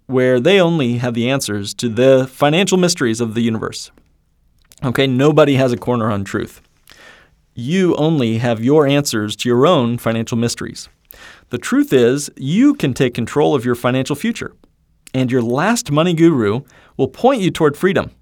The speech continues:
even freedom from the guru, him or herself.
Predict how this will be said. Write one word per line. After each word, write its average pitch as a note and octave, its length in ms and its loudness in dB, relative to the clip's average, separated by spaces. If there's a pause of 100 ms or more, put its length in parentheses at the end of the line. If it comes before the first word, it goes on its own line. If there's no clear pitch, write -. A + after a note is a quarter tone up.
(160)
even G3+ 440 0
freedom F#3+ 480 -2 (120)
from C#3+ 220 -2
the C3 80 -2
guru, C#3 520 0 (340)
him C#3+ 220 -2
or A#2+ 40 -2
herself. A2 500 -4